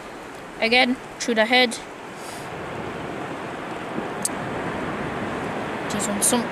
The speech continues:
it's sometimes hard to get him. There, oh, there, there we go.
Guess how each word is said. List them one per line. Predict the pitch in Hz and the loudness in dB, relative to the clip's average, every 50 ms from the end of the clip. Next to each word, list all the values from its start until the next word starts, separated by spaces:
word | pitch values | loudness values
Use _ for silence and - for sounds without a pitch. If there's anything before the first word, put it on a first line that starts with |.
| - - - - - - - - - - - | -4 -4 -4 -4 -4 -4 -4 -4 -4 -4 0
it's | - - | 4 6
sometimes | - - - - - - - - 233 226 226 208 202 208 - | 6 6 6 6 4 4 4 4 4 4 4 2 2 2 4
hard | - 214 208 208 208 | 6 6 6 6 4
to | - 208 202 202 - - - - - - - - - - - - - - | 4 2 2 2 0 -6 -8 -8 -8 -8 -8 -8 -8 -8 -8 -8 -4 0
get | - 214 208 208 | 4 4 4 6
him. | 220 202 202 202 - - - - - - | 6 4 4 2 -2 -4 -6 -2 2 6
There, | 240 233 226 - - | 6 6 6 6 4
oh, | 233 226 - - | 4 4 4 4
there, | 220 214 214 208 202 - - - - | 6 6 6 6 2 -2 -4 -4 0
there | 226 214 214 | 0 2 2
we | 208 214 | 0 2
go. | 208 247 254 | 6 8 8